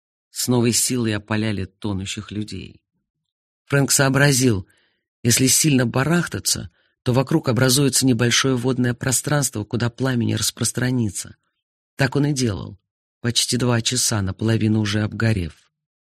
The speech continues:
Отталкивал от себя огонь, пытаясь оградить от пылающего ада свой маленький кусочек мира. В тот момент я поняла, что все эти годы Фрэнк занимался тем же самым. Пытался найти безопасное место в мире,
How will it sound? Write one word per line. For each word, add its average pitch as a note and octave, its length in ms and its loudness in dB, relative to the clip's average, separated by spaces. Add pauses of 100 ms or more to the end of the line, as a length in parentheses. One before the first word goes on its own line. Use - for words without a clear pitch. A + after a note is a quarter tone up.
(760)
Отталкивал D#3 840 4
от C#3 120 2
себя D3+ 320 6
огонь, D#3+ 340 6
пытаясь C#3+ 460 4
оградить C3+ 540 2
от C3 160 0
пылающего C3 680 2
ада C3 320 4
свой A#2+ 300 2
маленький B2 580 4
кусочек - 600 -2
мира. G2+ 440 0 (680)
В - 60 -20
тот D#3 140 0
момент G#3 320 6
я E3 160 2
поняла, E3+ 340 2
что D3+ 160 0
все D3+ 220 2
эти D3 160 -2
годы D#3 400 0
Фрэнк D#3 640 0 (320)
занимался C#3 720 0
тем C3+ 300 -2
же C3 100 -4
самым. - 560 -6 (720)
Пытался C#3 400 2
найти C#3 320 0
безопасное A#2+ 720 0
место G#2+ 460 0
в F2+ 100 -14
мире, A2 480 0